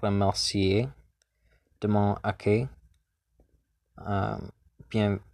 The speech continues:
bienveillant, après avoir accepté un verre d'eau de vie qui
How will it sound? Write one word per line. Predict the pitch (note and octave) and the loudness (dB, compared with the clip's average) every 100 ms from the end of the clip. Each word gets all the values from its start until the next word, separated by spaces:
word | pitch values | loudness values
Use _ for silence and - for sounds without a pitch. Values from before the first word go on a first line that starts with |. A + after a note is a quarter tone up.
| _ _ _ _ - | _ _ _ _ -4
bienveillant, | A2 G#2 F#2+ - - - F#2+ G2 A2+ - _ _ _ - _ _ _ - | 0 0 -2 -6 -6 -2 0 0 -4 -8 _ _ _ -20 _ _ _ -10
après | G2+ - B2+ B2+ C3+ | -8 2 6 8 8
avoir | A#2 A#2 A#2 A2 - | 6 6 6 6 4
accepté | - - A#2 - - A#2+ A#2+ - - | 0 -2 -2 -2 2 4 4 2 -4
un | A2 G2+ | 0 0
verre | F#2+ G2+ G2+ G2+ - | 0 4 6 4 0
d'eau | - G2+ B2 - _ _ - _ _ | 0 2 0 -4 _ _ -20 _ _
de | - G#2 G2+ G2 - | 0 4 4 2 0
vie | G#2+ A2 - _ _ _ _ _ _ _ _ _ - | 0 0 -2 _ _ _ _ _ _ _ _ _ -18
qui | - A2+ G#2 F2+ E2+ | -6 -2 0 0 -4